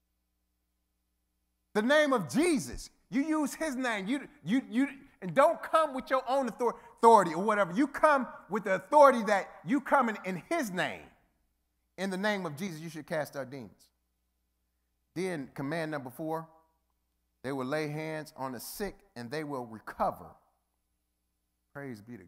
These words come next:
God. Praise be. And sometimes,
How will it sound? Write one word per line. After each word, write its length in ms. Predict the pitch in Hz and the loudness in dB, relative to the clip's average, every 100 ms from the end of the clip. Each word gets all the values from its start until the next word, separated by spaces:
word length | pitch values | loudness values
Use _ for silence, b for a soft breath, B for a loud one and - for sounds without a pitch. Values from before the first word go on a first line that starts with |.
| 87 | -18
God. 220 | 127 104 101 _ _ _ _ _ _ _ _ _ - | -18 -18 -20 _ _ _ _ _ _ _ _ _ -14
Praise 220 | 143 123 | -12 -12
be. 120 | 123 - b | -14 -16 b
And 120 | 208 | -6
sometimes, 640 | 208 320 311 294 247 226 | 0 0 0 0 0 -2